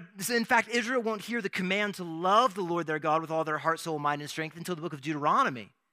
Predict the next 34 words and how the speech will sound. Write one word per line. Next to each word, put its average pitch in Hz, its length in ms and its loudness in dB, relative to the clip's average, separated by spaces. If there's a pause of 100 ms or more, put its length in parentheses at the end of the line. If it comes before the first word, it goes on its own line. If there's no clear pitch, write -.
(380)
right? 226 260 4 (800)
But 170 100 0
what 202 60 0
we 214 60 -6
see 269 220 0
is 156 100 -4
clear 202 600 4
here 214 360 -2
in 170 60 -2
Exodus 180 360 -4
twenty 220 380 -6
is 165 140 -8
that 180 100 -6
God 196 220 -4
is 175 80 -8
going 190 200 -2
after 190 200 -4
the 180 100 -6
hearts 196 380 0
of 180 80 -14
their 160 100 -4
people, 131 300 -12 (180)
what 175 160 -4
they 202 160 2
esteem 226 720 -2
and 156 80 -6
what 156 120 -6
they 175 280 -2
cherish. - 920 0 (320)
And 202 80 0
it's - 80 -4
by 233 160 6
their, 220 280 8
this 190 240 -4